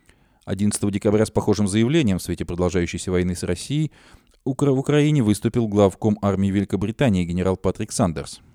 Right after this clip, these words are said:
Он сравнил нынешнюю ситуацию с тысяча девятьсот тридцать седьмым годом, когда страна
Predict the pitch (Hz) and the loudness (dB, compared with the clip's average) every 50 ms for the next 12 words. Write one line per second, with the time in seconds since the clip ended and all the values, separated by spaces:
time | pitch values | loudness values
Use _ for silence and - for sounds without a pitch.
0 | - _ _ - - - 110 110 - 113 117 113 120 120 117 113 110 110 104 - | -20 _ _ -12 -4 -2 -2 -2 0 0 0 2 2 2 2 4 4 2 2 0
1 | - 98 - 101 - 107 101 - - - 92 90 85 - - - 92 - - - | -2 -6 -6 -2 0 0 0 0 0 -4 -4 -4 -4 -4 -8 -10 -12 -10 -10 -14
2 | 90 90 92 90 - 101 90 - 92 90 - 98 - - 101 101 107 110 113 120 | -8 -6 -6 -4 -4 -4 -4 -6 -8 -6 -6 -8 -6 -6 -6 -2 -2 0 0 2
3 | 139 117 92 87 80 - 85 78 82 80 - - 85 85 87 87 85 | 2 2 2 0 -4 -4 -4 -6 -6 -8 -8 -6 -6 -4 -2 -4 -4